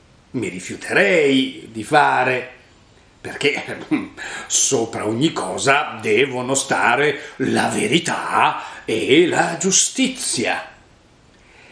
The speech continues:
E con le mani pareva che volesse collocare la verità e la giustizia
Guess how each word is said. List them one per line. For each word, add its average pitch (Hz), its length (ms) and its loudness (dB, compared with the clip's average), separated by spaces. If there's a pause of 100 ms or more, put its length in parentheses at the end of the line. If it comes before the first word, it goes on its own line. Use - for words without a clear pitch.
(420)
E - 120 -10
con 196 160 4
le 208 140 2
mani 123 600 2
pareva 147 880 2
che 160 160 4
volesse 143 720 4
collocare 135 1120 2
la 147 140 2
verità 135 440 2
e 127 60 -2
la 139 160 0
giustizia 151 760 -2